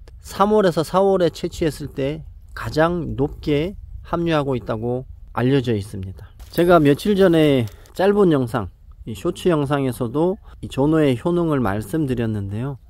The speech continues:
전호를 세포 실험을 했습니다. 세포 실험을 했더니 상당한 양리 효과가 나타났는데, 항암 효과 있죠. 항염, 항산화, 항균, 항바이러스, 항당뇨, 항혈소판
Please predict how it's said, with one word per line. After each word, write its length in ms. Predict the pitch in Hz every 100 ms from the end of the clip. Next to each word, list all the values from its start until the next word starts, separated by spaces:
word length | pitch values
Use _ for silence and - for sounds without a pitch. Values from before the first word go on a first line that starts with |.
| -
전호를 760 | - 156 180 170 165 165 131 92 -
세포 480 | 220 - - 233 208
실험을 460 | 190 165 151 135
했습니다. 580 | 123 - 120 104 92 87 - - - - - -
세포 440 | - 156 - 170
실험을 380 | - 151 147 135
했더니 520 | 139 - 131 147 139
상당한 540 | - 127 131 151 151
양리 320 | 117 110 143 156
효과가 320 | 135 143 131
나타났는데, 840 | 113 107 123 113 113 110 135 170 - - - - - -
항암 380 | - 175 180 156
효과 260 | 135 143
있죠. 560 | 127 - - 127 147 147 -
항염, 500 | - 165 170 170 117 87 -
항산화, 680 | - 165 165 165 139 147 156
항균, 680 | - 175 180 180 165 165 196 - -
항바이러스, 880 | 165 170 135 127 143 147 - 120 98 - - -
항당뇨, 920 | 165 170 165 127 123 127 135 165 190 - -
항혈소판 1000 | - 185 180 139 190 185 202 - 185 175